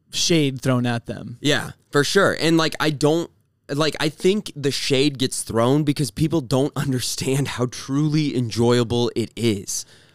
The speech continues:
Speaker 1: I think that you have to have the right people with you
Speaker 2: Exactly.
Speaker 1: to make it work.
Speaker 2: Exactly.
Speaker 1: The chemistry involved in having a Dungeons and Dragons crew, if you will,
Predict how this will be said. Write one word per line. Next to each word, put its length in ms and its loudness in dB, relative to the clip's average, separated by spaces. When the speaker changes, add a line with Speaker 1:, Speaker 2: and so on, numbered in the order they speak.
Speaker 1:
I 100 2
think 400 -2
that 140 0
you 80 0
have 240 -2
to 80 -10
have 240 0
the 100 2
right 320 0
people 480 0
with 340 -4
you 240 4
Speaker 2:
Exactly. 800 -4
Speaker 1:
to 100 2
make 340 2
it 140 -4
work. 500 -6
Speaker 2:
Exactly. 600 0
Speaker 1:
The 60 4
chemistry 1040 0
involved 800 0
in 200 0
having 340 0
a 200 -4
Dungeons 520 -2
and 120 -2
Dragons 600 -2
crew, 500 0
if 180 -4
you 140 -2
will, 420 -4